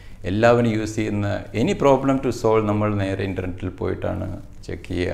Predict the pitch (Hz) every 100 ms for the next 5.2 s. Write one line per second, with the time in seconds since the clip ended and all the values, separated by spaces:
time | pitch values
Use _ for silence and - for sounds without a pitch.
0 | 87 85 92 90 90 92 87 90 87 -
1 | - - - - - - - 123 156 151
2 | 127 143 160 156 147 139 139 110 120 117
3 | 110 110 104 104 101 101 101 101 101 101
4 | 95 101 110 92 95 90 92 92 82 85
5 | 87 87